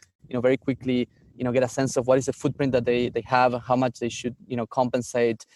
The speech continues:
We're working on more tools on our website to, to, to, to help them. Um, now, to your question in terms of the alternatives out there, what I would say is that, you know, today there are these certification bodies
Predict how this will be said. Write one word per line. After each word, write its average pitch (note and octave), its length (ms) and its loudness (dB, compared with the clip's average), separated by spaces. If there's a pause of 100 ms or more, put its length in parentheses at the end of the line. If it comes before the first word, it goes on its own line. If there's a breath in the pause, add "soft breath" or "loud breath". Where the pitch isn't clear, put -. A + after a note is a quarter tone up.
(160 soft breath)
We're C3+ 120 4
working C#3 360 4
on B2+ 140 0
more B2+ 480 2 (540)
tools D3 340 0
on B2+ 80 -4
our B2 140 -2
website B2+ 560 2
to, A#2 300 -2
to, A#2 340 -6 (100)
to, A#2+ 140 -6
to A2 140 -12
help B2 280 0
them. A2 220 -4 (500 soft breath)
Um, B2+ 300 2 (440 loud breath)
now, D#3+ 200 4
to C#3+ 240 -4
your D3 100 2
question F3+ 440 2
in D3 40 -2
terms D#3+ 240 -2
of C#3 140 0
the C3 220 2
alternatives C#3 680 0
out C3 220 4
there, A#2 260 2 (440 soft breath)
what C#3 120 4
I D#3 60 8
would G3 100 4
say G3 240 4
is F3+ 120 2
that, D3 260 6
you C#3 100 -2
know, C3 160 0
today D#3+ 340 4
there C#3 200 4
are D3+ 320 6
these C3+ 240 0
certification B2+ 760 -2
bodies C3 460 4